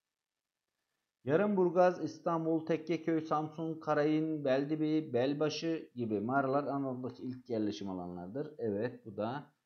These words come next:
aklımızda bulunsun. Aşağıda Anadolu'da kurulan medeniyetler ve kuruldukları yerler eşleştirilmiştir. Bu eşleştirmelerden hangileri doğru verilmiştir? Frigi Amasya çevresi, hayır.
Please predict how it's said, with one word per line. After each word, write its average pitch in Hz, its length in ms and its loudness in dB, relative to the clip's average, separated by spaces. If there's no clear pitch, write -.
aklımızda 117 920 -6
bulunsun. 60 380 -14
Aşağıda 214 420 2
Anadolu'da 214 400 0
kurulan 202 340 0
medeniyetler 185 640 -2
ve 175 140 0
kuruldukları 180 520 -2
yerler 160 300 4
eşleştirilmiştir. 123 1000 -4
Bu 190 120 -2
eşleştirmelerden 117 760 -4
hangileri 135 720 0
doğru 123 460 0
verilmiştir? 107 640 -2
Frigi 135 440 -2
Amasya 110 360 -2
çevresi, 95 520 -4
hayır. 104 680 0